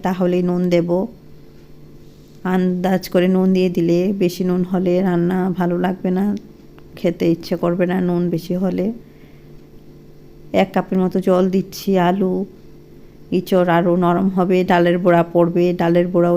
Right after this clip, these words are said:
ঝোল টেনে নেবে। এগুলি সেদ্ধ হওয়ার পর জল থাকতে হবে। ঢাকা দিয়ে দিলাম, তাড়াতাড়ি নরম হবে ইঁচড়টা। আলু সেদ্ধ হচ্ছে, আস্তে আস্তে ঢাকা দিতেই হবে। এখন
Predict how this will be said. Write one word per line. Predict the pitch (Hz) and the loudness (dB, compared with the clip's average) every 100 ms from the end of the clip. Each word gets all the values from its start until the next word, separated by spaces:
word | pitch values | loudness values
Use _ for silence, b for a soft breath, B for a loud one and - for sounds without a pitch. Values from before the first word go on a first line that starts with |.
| 175 | -2
ঝোল | - 170 165 175 | -2 0 2 0
টেনে | 185 180 180 | 0 0 0
নেবে। | 175 170 170 180 B B B B | 0 0 -2 -2 B B B B
এগুলি | 185 175 185 190 | 0 2 2 2
সেদ্ধ | 202 175 180 180 | 2 0 0 2
হওয়ার | 190 180 175 | 2 0 2
পর | 175 175 175 - - | 2 2 -2 -10 -8
জল | 170 175 180 | 0 2 2
থাকতে | 175 180 170 175 | 0 -8 -4 -4
হবে। | 175 180 190 196 185 | -2 0 0 -2 -4
ঢাকা | 180 175 | -4 -4
দিয়ে | 170 185 | -2 -2
দিলাম, | 180 180 185 185 | 0 0 0 -2
তাড়াতাড়ি | 180 175 175 175 175 | -2 -2 -2 -2 -2
নরম | 180 175 175 175 | 0 0 -2 0
হবে | 180 175 180 233 B B B B B B - | -2 0 -2 -4 B B B B B B -6
ইঁচড়টা। | 170 180 170 - 170 175 - - - - - - - - - - - - | -2 0 -2 0 0 0 -6 -20 -20 -20 -20 -20 -20 -20 -20 -20 -14 -2
আলু | 190 180 | 0 0
সেদ্ধ | 180 185 175 190 | 0 -2 2 2
হচ্ছে, | 190 190 - 190 190 - - - - - - - - - | 2 0 0 0 0 -4 -18 -20 -20 -20 -20 -20 -18 -10
আস্তে | 180 - 180 | -10 0 0
আস্তে | 190 - 190 190 185 | 0 -2 0 0 -2
ঢাকা | 180 190 | -4 -2
দিতেই | 180 180 185 185 | -4 -2 -2 0
হবে। | 190 196 190 196 196 - B B B B B - - - - - - - - 175 | 0 0 0 -2 -4 -12 B B B B B -20 -20 -20 -20 -20 -20 -14 -4 -4
এখন | - 185 | 2 2